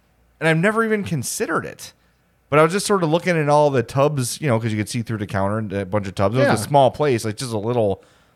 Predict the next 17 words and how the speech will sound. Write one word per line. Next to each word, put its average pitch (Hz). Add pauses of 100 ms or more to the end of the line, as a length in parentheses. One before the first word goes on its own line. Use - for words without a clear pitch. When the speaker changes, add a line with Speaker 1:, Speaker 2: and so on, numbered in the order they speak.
(160)
Speaker 1:
like, 107
maybe 110
half 113
a 101
storefront. 95 (340)
Speaker 2:
Okay. 165 (180)
Speaker 1:
And 120
I 110
just 113 (500)
was 101
like, 101
"God, -
that 110
looks 123
really 143
good." 190
I, 92